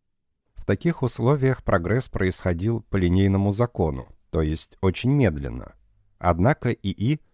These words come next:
может обработать несопоставимо больше объем информации, чем человек получает за всю свою жизнь. И учесть опыт миллиарда проведенных операций, а не тысяч –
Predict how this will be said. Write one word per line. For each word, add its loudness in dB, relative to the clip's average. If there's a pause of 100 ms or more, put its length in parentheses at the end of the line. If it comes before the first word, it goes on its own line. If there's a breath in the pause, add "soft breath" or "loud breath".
(120)
может -2
обработать -2
несопоставимо 0
больше 0
объем 0
информации, -2
чем 0
человек -2
получает -2
за 0
всю -8
свою -2
жизнь. -6 (440)
И -2
учесть -4
опыт 0
миллиарда 2
проведенных -2
операций, -8
а -2
не -2
тысяч – -6